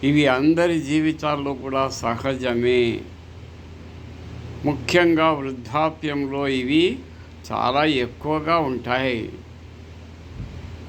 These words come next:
అందుకే మనం జీవిత అనుభవమున మనకు నేర్పిన పాఠాలను గుర్తు చేసుకుంటూ ధైర్యంగా శేష జీవితాన్ని గడపాలి"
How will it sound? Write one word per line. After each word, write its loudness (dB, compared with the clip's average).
అందుకే 4
మనం 4
జీవిత 2
అనుభవమున 2
మనకు -2
నేర్పిన 0
పాఠాలను 0
గుర్తు -6
చేసుకుంటూ -2
ధైర్యంగా 4
శేష -2
జీవితాన్ని 0
గడపాలి" 0